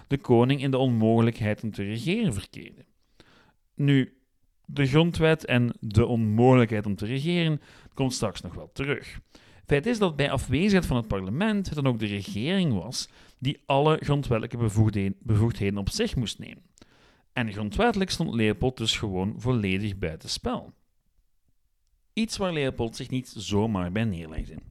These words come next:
Niet dat de Duitsers hem toelieten België te regeren of zo,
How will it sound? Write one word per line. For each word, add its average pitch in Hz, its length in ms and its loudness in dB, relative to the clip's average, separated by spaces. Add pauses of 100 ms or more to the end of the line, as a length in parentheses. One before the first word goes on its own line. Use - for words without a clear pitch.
(680)
Niet 160 220 0
dat 226 120 0
de 180 120 -4
Duitsers 143 380 -2
hem 113 280 -4 (120)
toelieten 123 540 0
België 95 420 -2
te 95 120 -12
regeren 92 580 -4
of 80 120 -12
zo, 110 340 -8